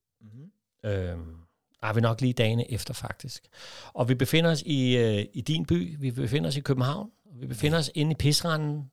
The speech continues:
Speaker 1: Ja.
Speaker 2: som det jo hedder, det indre København blev kaldt for Pisranden ved Lars Bjørnstræde og Studiestræde. Det er
Speaker 1: Mm.
Speaker 2: fordi, at det var der, der i gamle dage lå en masse herberger og værtshuse, så man gik bare ud og pissede på gaderne.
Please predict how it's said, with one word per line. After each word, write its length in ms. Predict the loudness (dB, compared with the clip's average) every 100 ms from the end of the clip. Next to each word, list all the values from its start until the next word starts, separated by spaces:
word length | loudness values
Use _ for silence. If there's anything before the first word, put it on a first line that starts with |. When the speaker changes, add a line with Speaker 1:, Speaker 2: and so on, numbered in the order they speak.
| -2
Speaker 1:
Ja. 60 |
Speaker 2:
som 340 | 2 4 2 2
det 100 | 2
jo 80 |
hedder, 320 | 4 2 0 -2
det 280 | -2 -2 0
indre 300 | 2 2 -2
København 460 | -2 0 0 0 -4
blev 120 | -6
kaldt 220 | -4 -4
for 60 | -2
Pisranden 640 | -2 0 -2 -4 -2 -2
ved 160 | -2 -4 -8 -20 _
Lars 280 | -2 -2 0
Bjørnstræde 800 | 0 0 0 -2 0 0 0 -4
og 80 |
Studiestræde. 840 | -2 -2 -2 -4 -6 -4 -4 -2 -2
Det 80 | 2
er 40 | 2
Speaker 1:
Mm. 40 | 4
Speaker 2:
fordi, 340 | 2 2 2
at 120 | -2
det 80 | -2
var 60 | 2
der, 160 | 2
der 60 | 2
i 40 |
gamle 280 | -2 -2 0
dage 180 | -2 -2
lå 120 | -2
en 80 | -2
masse 240 | -2 -2
herberger 400 | -2 0 0 -2 -2 -2
og 300 | -2 -4 -6
værtshuse, 580 | -4 -2 0 0 0 0
så 80 | 0
man 120 | 0
gik 140 | -2 0
bare 120 | 0
ud 60 |
og 80 | 0
pissede 400 | -2 0 0 -2
på 100 | -4
gaderne. 480 | -2 0 2 2 -2